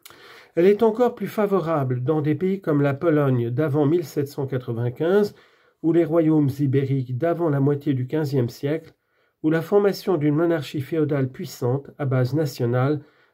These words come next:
a été momentanément ou défi-, définitivement enrayée. En fait, le judaïsme classique fleurit le mieux sous les régimes forts, qui sont coupés de presque toutes les classes de la société.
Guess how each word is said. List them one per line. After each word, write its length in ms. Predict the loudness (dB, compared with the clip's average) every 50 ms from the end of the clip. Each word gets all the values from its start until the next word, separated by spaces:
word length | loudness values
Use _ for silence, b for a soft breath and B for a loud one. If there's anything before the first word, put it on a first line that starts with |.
| B B
a 80 | -2 -2
été 260 | -2 0 2 2 2
momentanément 1000 | 4 4 2 2 2 0 0 -2 -2 -2 -2 0 2 2 2 2 0 0 -4 -4
ou 120 | -2 -2 0
défi-, 500 | 2 2 0 0 0 -4 -6 -6 -6 -8
définitivement 920 | -2 0 0 0 0 -4 -2 -2 -2 -2 -2 -4 -2 0 0 0 0 0
enrayée. 520 | 0 0 0 0 -2 -2 -4 -6 -8 -10 _ _ _ _ _ _ _ _ _ _ _ _ _ _ _ _ _ _ _ _ _ _ _ -4
En 100 | -4 -4
fait, 440 | -4 -2 0 0 0 0 -4 -14 b b b b b b b b b b
le 100 | 0 2
judaïsme 640 | 2 2 2 2 4 4 4 4 2 2 2 2 0
classique 640 | 0 -2 -4 -4 -4 -6 -6 -6 -6 -6 -8 -14
fleurit 420 | -18 -6 -4 -2 -2 -2 0 -2 0
le 160 | 2 2 2
mieux 300 | 4 4 4 4 4 2
sous 180 | 0 -4 -2
les 100 | -2 0
régimes 380 | 0 0 -2 -2 0 -2 -2 -2
forts, 400 | -6 -8 -4 -4 -4 -4 -4 -8 b b b b b b b b
qui 100 | -10 -4
sont 180 | 0 0 -2
coupés 300 | 0 -2 -8 0 2 2
de 120 | 4 4 0
presque 500 | 0 0 -2 -4 -4 -2 -4 -4 -4 -2
toutes 240 | -4 -6 -4 -4
les 80 | -6 -8
classes 280 | -4 -2 -2 -2 0 0
de 100 | 0 0
la 120 | 0 0
société. 720 | -2 -4 -6 -6 -4 -6 -8 -8 -8 -10 -10 -12 -12 -14